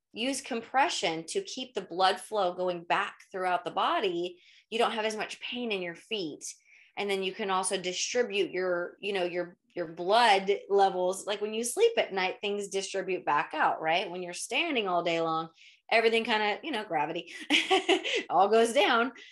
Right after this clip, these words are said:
Speaker 1: So you'll, you'll feel more relief with your feet, your ankles, your, and your calves, all of this. So i-, if you're gonna be on your feet for eight hours a day, it's a thing. I mean, waitresses and waiters have been doing it for decades.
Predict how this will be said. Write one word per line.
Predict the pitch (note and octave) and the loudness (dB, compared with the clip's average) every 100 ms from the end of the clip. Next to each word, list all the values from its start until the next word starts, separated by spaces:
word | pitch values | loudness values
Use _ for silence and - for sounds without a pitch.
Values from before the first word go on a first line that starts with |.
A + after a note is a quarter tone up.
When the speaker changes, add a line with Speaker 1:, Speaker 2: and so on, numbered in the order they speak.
| - | -16
Speaker 1:
So | C#3 A#2+ A3 G#3+ G3 | -2 6 6 6 2
you'll, | - A3+ A#3 G#3 | -2 0 2 2
you'll | A3+ | 0
feel | A3+ D4+ | 0 -2
more | C4+ B3+ A3+ | -2 0 0
relief | A3+ G#3+ G#3+ G#3+ | 0 -2 -4 -4
with | G3+ | -6
your | F3 F3 | -6 -6
feet, | - B3+ G3 | 0 0 0
your | D3 - | -4 -2
ankles, | A3 A#3+ A#3+ A#3+ A#3 A3 A3 G3+ | 0 0 0 2 2 2 -2 -4
your, | F3 - F#3+ - | -8 -8 -16 -10
and | F3+ F#3 E3+ | -6 -6 -6
your | D3+ | -10
calves, | - C4+ G#3 A#3 A3+ - | -6 0 2 2 -2 -2
all | F3+ E3+ | 0 0
of | C#3+ | -2
this. | - - - | -10 -12 -4
So | F#3 F3 E3+ - - - | 0 0 0 -20 -16 -6
i-, | - - | -4 2
if | A#3 | 2
you're | A3+ A3 A#3 | 2 -4 -2
gonna | B3+ D4+ D4 | -2 -2 -2
be | C4+ | -2
on | C#4 B3+ | -2 -2
your | F3+ | -6
feet | - B3 A#3+ | -8 -8 -8
for | - - | -8 -2
eight | F3+ | 0
hours | G#3 G#3+ A3 G#3+ | 2 0 -2 -4
a | F#3+ | -4
day, | F3 E3 F#3+ B3 D4 _ _ _ _ _ | 0 0 0 -4 -6 _ _ _ _ _
it's | - - F3+ G#3 | -20 -4 -4 -2
a | G#3 | -4
thing. | G3 B3+ F3+ | -4 -2 0
I | F3 | 0
mean, | F#3 | 0
waitresses | F#3+ A#3+ C4+ C4 A#3 A3+ | 0 0 -2 -2 -2 -2
and | G3 F3+ | -4 -2
waiters | F3+ A#3+ A3+ | 0 0 -2
have | G3+ | -4
been | F#3 | -4
doing | F3+ F3+ F3+ | -2 -2 -2
it | F3+ - | -4 -6
for | E3+ | -6
decades. | E3 F#3 - B2+ - - | 0 -2 -2 -8 -10 -16